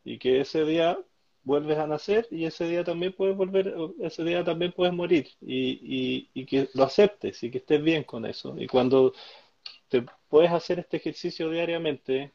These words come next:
dos minutos, un minuto, te despiertas, eh, y dices, "Ya", piensas, no sé, "Ya,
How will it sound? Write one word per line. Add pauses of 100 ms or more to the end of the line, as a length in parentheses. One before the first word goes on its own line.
(600)
dos
minutos,
un
minuto,
te
despiertas, (1500)
eh,
y
dices,
"Ya", (800)
piensas,
no
sé,
"Ya,